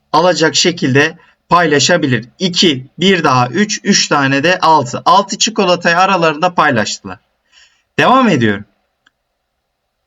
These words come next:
Küçük kardeş yine iki tane almış mı? Çünkü en küçüğü iki tane aldığını yazmış, belirtmiş. Devam ediyorum. E, bu sefer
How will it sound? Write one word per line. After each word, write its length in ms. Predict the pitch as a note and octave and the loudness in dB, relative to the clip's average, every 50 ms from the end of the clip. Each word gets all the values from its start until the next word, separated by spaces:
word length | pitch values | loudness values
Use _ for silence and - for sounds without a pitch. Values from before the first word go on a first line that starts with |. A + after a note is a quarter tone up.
| _ _ - | _ _ -10
Küçük 400 | - - - - C#4 C#4+ C#4 - | -10 -8 -2 -2 -2 -2 0 0
kardeş 600 | C4 A3+ G#3 F3+ E3+ E3+ F3 F3 F3 - - - | 0 0 0 0 0 0 0 0 -2 -4 -2 0
yine 520 | G3 A3+ A#3+ A3+ G#3+ A3 - A3 - _ _ _ _ _ _ _ _ _ - | 2 2 4 4 2 0 -2 -4 -10 _ _ _ _ _ _ _ _ _ -6
iki 260 | F#3 F3+ - B3 A3 | -6 -2 -2 -2 0
tane 460 | A3 A3+ G3 F#3 F3+ F3+ G3 F#3+ F#3+ - | 2 2 2 2 2 2 0 -2 -2 0
almış 500 | E3+ F3 F3 F#3 G3+ G#3 E3+ - - - | 0 2 2 2 2 0 0 0 -2 -4
mı? 140 | G#2+ G#2+ | -4 -4
Çünkü 260 | - - E3 C#3+ - - | -2 -4 -4 -4 -2 0
en 180 | - G3+ G3 | 0 0 0
küçüğü 280 | F3 - - - - - | 0 -4 -6 -6 -6 -6
iki 180 | F3 F3 - | -6 -8 -4
tane 280 | - F#3 D#3+ D3+ D3+ D3+ | -2 0 0 2 2 2
aldığını 460 | D#3+ F3 E3+ D#3+ C#3 D3 D3 D#3 F3+ | 2 4 2 2 2 0 0 0 0
yazmış, 640 | F#3 F3+ E3 C3+ G#2+ F#2 F#2+ - - - - - _ _ _ - | 0 2 0 0 -2 -4 -8 -12 -12 -14 -14 -16 _ _ _ -4
belirtmiş. 680 | C#3 D#3 C3+ A2+ G2 - - - - - - - _ _ _ _ _ _ _ _ _ _ - | -2 -2 0 -2 -4 -6 -10 -16 -18 -16 -18 -20 _ _ _ _ _ _ _ _ _ _ 0
Devam 280 | E3+ G3+ B3 B3 A3+ | 2 4 4 4 2
ediyorum. 420 | G3+ D#3 B2 A#2+ A2+ G#2 G2+ G#2 - _ _ _ _ _ _ _ _ _ _ _ _ _ _ _ - | 2 2 2 2 0 0 -2 -6 -12 _ _ _ _ _ _ _ _ _ _ _ _ _ _ _ -4
E, 120 | E3+ E3+ | -2 0
bu 60 | G#3 G#3+ | 0 0
sefer 380 | - A3+ G#3+ A3+ B3 B3 A#3 | 0 0 2 2 2 0 0